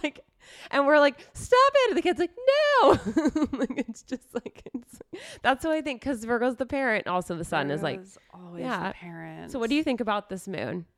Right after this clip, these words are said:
Speaker 1: 'Cause I
Speaker 2: I
Speaker 1: was interested that, to learn that they have feelings. I actually didn't really know that about this moon.
Speaker 2: Well, okay. So here's the fascinating part. It talks about how if you have a Virgo moon, you're analytical, you're intelligent, you do understand your emotions,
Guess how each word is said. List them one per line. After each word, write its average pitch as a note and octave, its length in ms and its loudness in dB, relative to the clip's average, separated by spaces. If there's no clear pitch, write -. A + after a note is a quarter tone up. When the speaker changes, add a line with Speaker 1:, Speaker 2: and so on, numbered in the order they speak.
Speaker 1:
'Cause C4+ 140 2
I D4 60 6
Speaker 2:
I - 20 6
Speaker 1:
was F4+ 140 2
interested C#4 480 -2
that, - 180 -2
to G#3 100 -4
learn F3+ 240 2
that D#3 80 -4
they E3+ 80 -2
have E3 200 -4
feelings. - 600 -8
I G#3 100 0
actually A3+ 260 -4
didn't G3+ 180 -2
really D3+ 180 -4
know C#3+ 180 -4
that A2+ 140 -4
about G#2 200 -8
this - 180 -12
moon. - 320 -12
Speaker 2:
Well, C4 500 -2
okay. G#3 360 -8
So G3+ 200 -10
here's B3 420 -4
the A#3 100 -6
fascinating D#3 640 -8
part. D3 360 -8
It F#3 120 -14
talks G#3+ 440 -8
about D#3 280 -8
how D#3+ 400 -12
if - 80 -16
you A#3 60 -8
have G#3 60 -14
a G3+ 60 -12
Virgo F3+ 260 -10
moon, E3+ 220 -8
you're D3+ 180 -12
analytical, F3 600 -10
you're F3 220 -8
intelligent, D#3+ 960 -12
you F#3+ 180 -12
do E3 220 -10
understand G#3 840 -8
your F3 160 -10
emotions, D#3 840 -12